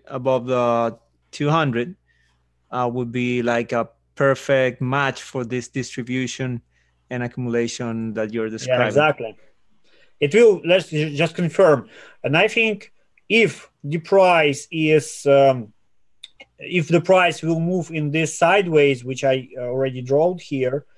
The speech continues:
Speaker 2: in this, uh, area which I highlighted with a blue, uh, rectangle, then we are probably going to have some time for this moving averages come up and cross the moving average two hundred.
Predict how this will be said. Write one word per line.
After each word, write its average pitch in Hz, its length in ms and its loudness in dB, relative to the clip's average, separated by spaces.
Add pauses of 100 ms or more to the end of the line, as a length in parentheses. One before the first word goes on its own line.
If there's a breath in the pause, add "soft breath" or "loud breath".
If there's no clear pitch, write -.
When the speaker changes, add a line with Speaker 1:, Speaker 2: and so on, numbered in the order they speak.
(460)
Speaker 2:
in 135 160 0
this, 147 320 2
uh, 139 240 6
area 151 520 4
which 131 240 0
I 131 140 2
highlighted 139 640 2
with 127 200 -4
a 123 80 -2
blue, 135 480 2 (420)
uh, 117 400 0
rectangle, 139 760 4
then 143 460 2 (180)
we 143 240 2
are 175 100 6
probably 190 460 2
going 156 340 2
to 151 140 -4
have 160 260 0
some 160 280 0
time 165 640 0 (580)
for 160 240 4
this 185 320 2
moving 170 340 -2
averages 139 600 2
come 156 360 0
up 160 380 4 (260)
and 143 200 -2
cross 147 360 4
the 139 140 -2
moving 139 380 -2
average 127 320 -4
two 131 100 -12
hundred. 113 440 -8